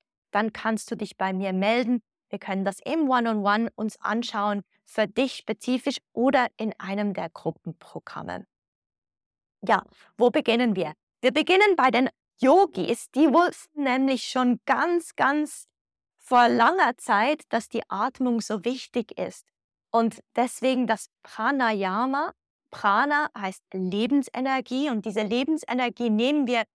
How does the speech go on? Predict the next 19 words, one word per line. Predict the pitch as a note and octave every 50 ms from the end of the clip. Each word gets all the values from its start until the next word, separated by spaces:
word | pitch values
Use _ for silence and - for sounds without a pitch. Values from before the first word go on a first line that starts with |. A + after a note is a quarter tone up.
| _ _ _ _ _ _ _ _ -
besonders | - C4+ C4+ A#3 F3 A#3 A3 B3+ C#4+ D#4 D4+ C#4 A#3 G3 - - - -
über | - A3+ A#3+ C4 C#4
die | B3 A#3 A3 - -
Atmung | - F#3+ F#3+ G#3+ B3 - - - A3+ G#3+ G#3+
auf. | - G#3+ - F3 - - - _ - - _ _ _ _ _ _ _ _ _ _ _ -
Nicht | G#3+ A3+ B3+ A#3 - - -
nur, | - F#3+ F#3 F#3+ B3 G4+ A#4 _ _
aber | - - F#3+ F3+ F3+
besonders. | - F3+ F3 D#3 E3 E3+ G3+ G#3 C4+ D4 D#4+ - - _ _ _
Und | - A#3 A#3+ A3+ G3 -
dann | A3 A3 G#3+ G#3 - -
Yama | - F3+ E3 G3 G3 F#3+ G#3+ B3+ C4+ C#4 C4+ C4+ C4+ C4+ -
oder | - A#3 A3+ A3 G3+ - _ _
Ayama, | - - F#3 F#3+ G#3+ C4 C#4 A#3+ G#3+ F#3+ F3 F3+ F#3 G3+ G#3 A3 A#3+ C#4 D#4 _ _ _ _ _ _ _ _ _ _ _ _ _ _ _
ähm, | - G3 G3 G3 G3 F#3+ F#3+ G3 F#3+ F#3+ _ _ -
heißt | - - G3 G#3 G3 G3 - - _ _ _ _ _ _ _ _ _ _ _ _ _ _ _ _ _ _ _ _ _ _ _ _
kontrollieren | - - - C4 C#4 C4+ B3+ - - B3 A3+ G#3+ F#3 G#3 B3 C#4 D4+ D#4 -
oder | - B3+ B3+ - -
auch | A#3 - -